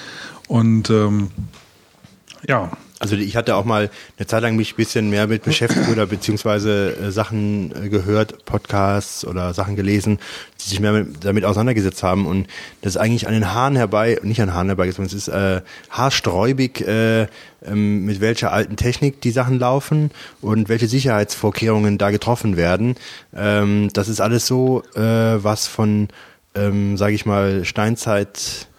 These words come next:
Speaker 2: Ähm, Steinzeitaltermäßig, kann man, glaub ich, sagen, äh, dass das eigentlich überhaupt, ähm, skandalös ist, dass man sowas überhaupt, äh, ein-, einsetzt, weil letzten Endes hast du nachher ein Gerät, da,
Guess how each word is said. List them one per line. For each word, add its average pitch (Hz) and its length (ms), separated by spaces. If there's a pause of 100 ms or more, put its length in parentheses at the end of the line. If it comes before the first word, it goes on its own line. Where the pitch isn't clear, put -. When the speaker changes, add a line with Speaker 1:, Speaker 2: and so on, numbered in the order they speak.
(520)
Speaker 2:
Ähm, 95 640 (1300)
Steinzeitaltermäßig, 110 1500
kann - 160
man, 120 120
glaub 117 120
ich, 123 80
sagen, 120 300 (400)
äh, 110 200
dass 104 240
das - 140
eigentlich 107 300
überhaupt, 95 440 (160)
ähm, 92 600 (120)
skandalös 101 460
ist, 107 140
dass 95 160
man 95 120
sowas 98 300
überhaupt, 90 240 (340)
äh, 95 380
ein-, 107 300 (200)
einsetzt, 104 440
weil 104 80
letzten 113 220
Endes 123 260 (400)
hast 120 160
du 127 60
nachher 110 160
ein 117 200
Gerät, 104 400
da, 117 80